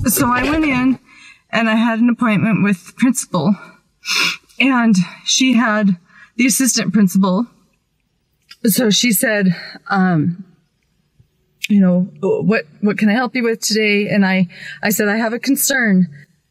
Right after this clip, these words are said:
And I'm looking at the assistant principal, who's a man, and he's just got his head down like this. And I'm like, "You know what? I can see you're not open to hearing my feedback." And she says, "Well, you know, if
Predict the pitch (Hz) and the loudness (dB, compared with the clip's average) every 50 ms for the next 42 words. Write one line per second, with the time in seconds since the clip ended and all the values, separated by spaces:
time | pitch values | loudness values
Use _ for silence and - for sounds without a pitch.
0 | _ - - - _ - 214 208 214 214 220 220 226 254 247 - 262 240 220 214 | _ -20 -20 -8 _ 0 0 2 2 2 2 0 0 0 -2 -2 -2 0 0 0
1 | 214 208 175 170 196 185 185 175 - 220 - - 196 180 - - 220 185 185 180 | -2 -2 -2 -2 0 0 0 0 -2 -2 -2 -2 -2 -2 0 0 0 0 0 0
2 | 185 190 190 208 185 165 180 180 190 202 196 190 180 175 175 151 175 196 202 180 | 0 2 2 2 4 4 4 4 4 4 2 2 2 2 2 4 4 4 4 4
3 | 170 185 175 - - 202 180 175 185 170 - 165 185 214 202 180 165 190 185 180 | 2 0 -2 -2 -2 -2 -2 -2 -2 -2 0 0 2 2 2 2 2 0 0 2
4 | 170 175 180 180 175 156 160 175 196 190 170 170 - - - - - - - - | 2 2 2 2 2 2 2 2 2 2 0 -2 -4 -6 -10 -12 -16 -20 -20 -20
5 | - - - - - 214 220 226 233 233 226 190 - 247 262 254 262 254 233 226 | -20 -20 -8 -4 0 0 2 2 2 0 -2 -2 -2 -2 -2 -2 -2 -2 0 0
6 | 214 214 202 - _ _ _ _ _ _ _ _ _ _ _ _ _ _ _ _ | 0 -2 -2 -4 _ _ _ _ _ _ _ _ _ _ _ _ _ _ _ _
7 | _ _ _ _ _ _ _ - - - - - _ - 277 226 233 - 240 226 | _ _ _ _ _ _ _ -18 -18 -18 -20 -14 _ -8 -8 -8 -6 -4 -4 -4
8 | 190 - - 247 240 233 214 202 220 220 214 202 208 208 202 196 180 - 196 180 | -4 -4 -2 -2 0 2 2 2 2 0 0 0 0 0 -2 -2 -2 -2 0 2
9 | 180 170 160 - 190 185 175 190 185 185 180 175 170 170 170 - - - _ _ | 4 4 4 4 4 4 6 6 4 4 2 2 2 2 0 -2 -6 -20 _ _
10 | _ _ _ _ - 202 208 196 196 190 175 170 175 - 208 185 165 190 170 151 | _ _ _ _ 2 4 4 6 4 4 2 2 0 0 0 0 0 0 -2 -2
11 | - - - - _ _ _ _ _ _ _ _ _ _ - 214 - 254 233 - | -4 -8 -14 -20 _ _ _ _ _ _ _ _ _ _ -2 0 0 0 0 0
12 | 240 202 226 262 247 233 202 - _ - - - _ 233 269 262 254 254 - - | 0 0 0 -2 -2 -2 -6 -10 _ -20 -20 -6 _ 0 0 2 0 0 -2 -2
13 | 254 | -4